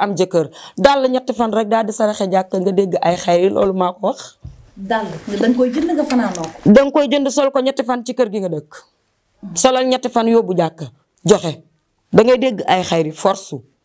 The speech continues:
Speaker 1: jot a sangu, jot a dem ci sëriñ, naxe bi daa bari.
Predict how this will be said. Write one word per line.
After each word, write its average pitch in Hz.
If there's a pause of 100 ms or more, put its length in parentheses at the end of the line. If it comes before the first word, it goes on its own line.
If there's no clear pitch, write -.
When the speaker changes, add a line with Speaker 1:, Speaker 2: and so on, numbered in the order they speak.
(280)
Speaker 1:
jot 214
a 226
sangu, 139 (440)
jot 185
a 190
dem 175
ci 170
sëriñ, 139 (280)
naxe 180
bi 165
daa 156
bari. 131